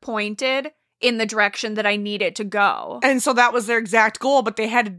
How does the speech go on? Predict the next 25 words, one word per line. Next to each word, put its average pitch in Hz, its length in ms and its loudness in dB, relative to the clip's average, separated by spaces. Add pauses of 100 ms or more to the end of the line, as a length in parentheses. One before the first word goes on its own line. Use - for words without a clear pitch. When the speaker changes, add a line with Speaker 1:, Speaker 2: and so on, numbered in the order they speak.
Speaker 2:
make 220 280 0
it 208 120 -6
small 262 340 4
enough 208 240 2
so 233 140 -4
that 202 100 0
it 196 80 2
would 196 140 -2
be 208 140 0
able 196 260 -2
to 196 240 -6
paint 208 500 -8
numbers. 196 580 -2
So, - 220 0
like, 202 340 4
they 190 60 6
were 175 160 2
Speaker 1:
Yeah. 202 60 -4
Speaker 2:
literally 214 420 0
doing 196 320 -4
this 185 300 -6 (400)
constantly. 202 920 0 (300)
Speaker 1:
Oh, 208 400 -4
gosh. 196 760 -4
Okay. 208 460 -4